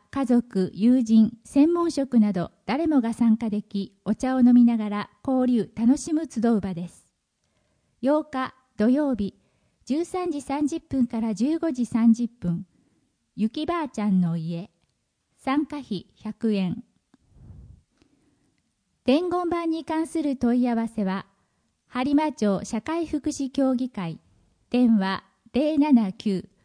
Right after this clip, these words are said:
四三五の一七一二、Eメール、アイエヌエフオーアットマークエイチエーアールアイエムエーハイフンダブリューイーエルドット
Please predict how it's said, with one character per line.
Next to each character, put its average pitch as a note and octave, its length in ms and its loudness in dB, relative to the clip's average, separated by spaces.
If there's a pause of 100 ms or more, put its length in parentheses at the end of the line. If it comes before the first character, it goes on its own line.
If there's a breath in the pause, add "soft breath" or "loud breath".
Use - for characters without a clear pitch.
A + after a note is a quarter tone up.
(140)
四 C#4 300 2
三 D#4+ 320 0
五 C4 160 4
の G#3+ 300 2
一 D4 320 -4
七 B3+ 320 2
一 G3+ 320 -2
二、 F#3+ 280 2 (920)
E D#4+ 220 0
メ E4 160 -2
ー C4 120 2
ル、 F3+ 220 -2 (500)
ア C4+ 220 -4
イ D#4+ 140 -4
エ D#4+ 80 0
ヌ C#4+ 120 6
エ C4+ 140 2
フ B3+ 260 -2
オ G3+ 120 -2
ー - 220 -10
ア G3+ 40 -2
ッ G#3 120 -6
ト D4 140 0
マ C#4+ 180 2
ー A#3 40 -2
ク - 320 -12 (420)
エ B3+ 140 0
イ C#4+ 80 -6
チ B3+ 240 -6
エ A#3+ 140 -2
ー - 120 -8
ア B3 160 -6
ー D4 60 -4
ル C#4+ 180 -2
ア B3 80 -4
イ G3+ 140 -6
エ A3 160 2
ム C4 120 10
エ B3+ 180 4
ー G#3 40 -8
ハ A#3 200 -4
イ A#3+ 60 0
フ F3+ 200 -4
ン E3+ 140 -2 (440)
ダ A3 160 -2
ブ D4 140 0
リ D4 80 -2
ュ D4+ 140 0
ー - 20 -2
イ C#4+ 260 -2
ー - 20 0
エ C#4+ 60 -2
ル G#3+ 140 -2
ド F3+ 100 -4
ッ - 20 -4 (160)
ト E3 220 -8